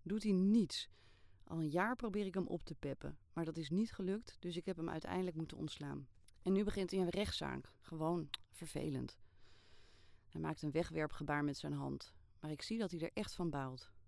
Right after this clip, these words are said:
"De negatieve energie, bedoel je?" "Ja, dat en dat je verantwoordelijk bent voor een wending in het leven van een ander. Hij heeft het moeilijk, hij is gescheiden en hij is depressief. Hij had zo'n negatieve uitwerking op het team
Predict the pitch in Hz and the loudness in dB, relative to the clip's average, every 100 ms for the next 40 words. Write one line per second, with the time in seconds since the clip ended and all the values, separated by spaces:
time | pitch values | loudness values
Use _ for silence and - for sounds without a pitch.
0 | - - - - - - - - - 180 | -20 -20 -20 -20 -20 -20 -20 -10 0 4
1 | 202 214 214 196 202 202 190 269 240 170 | 4 4 0 0 2 2 2 2 2 2
2 | 147 147 139 147 - - - - - - | 0 0 -2 -6 -12 -20 -20 -20 -20 -20
3 | - - - 233 320 208 143 - 160 214 | -20 -20 -6 2 6 6 4 -2 0 2
4 | 294 - 220 196 185 - 156 147 202 254 | 2 0 2 2 -2 0 0 2 2 2
5 | 202 233 - 180 165 160 220 196 165 160 | 2 0 0 0 2 4 4 4 4 2
6 | 160 165 143 151 143 - 233 214 147 - | 2 0 0 -4 -2 0 0 0 -2 -10
7 | - - - - - - - 202 233 208 | -20 -20 -20 -20 -20 -20 -10 -2 0 0
8 | 147 175 269 202 135 170 160 - 151 - | 0 2 4 2 -2 -4 -4 -4 -4 0
9 | 185 262 269 196 170 - 151 - - 233 | 0 2 2 0 0 -2 -2 -2 -2 0
10 | 302 - - - - - - - - 180 | -2 -4 -16 -16 -18 -20 -20 -18 -6 -4
11 | 208 - 277 285 247 226 202 208 - 220 | -2 0 2 4 4 0 -2 0 4 4
12 | 196 185 170 170 165 165 - 262 156 | 4 0 2 0 0 -4 0 2 2